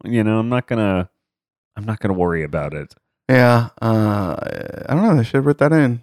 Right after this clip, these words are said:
Speaker 1: Being told to make it aesthetically pleasing is always a lot of fun to me. You're like, "Okay."
Speaker 2: You ever work in the service industry?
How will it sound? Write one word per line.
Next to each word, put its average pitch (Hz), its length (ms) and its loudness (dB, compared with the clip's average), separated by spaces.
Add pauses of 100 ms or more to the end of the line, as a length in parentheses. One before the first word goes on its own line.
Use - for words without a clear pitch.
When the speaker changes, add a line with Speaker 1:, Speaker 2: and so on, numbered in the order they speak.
(160)
Speaker 1:
Being 208 280 4
told 165 420 2
to 120 60 2
make 110 260 0
it 101 100 -2
aesthetically 92 560 -2
pleasing 82 540 -6
is 85 140 -8
always 82 240 -2
a 90 60 -4
lot 82 200 -6
of 82 60 -12
fun 80 280 -6
to 76 60 -14
me. 76 200 -16
You're 85 220 -12
like, 90 260 -10
"Okay." 131 440 -18
Speaker 2:
You 117 60 6
ever 110 120 8
work 113 180 6
in 110 60 4
the 104 80 2
service 110 400 0
industry? 117 440 -4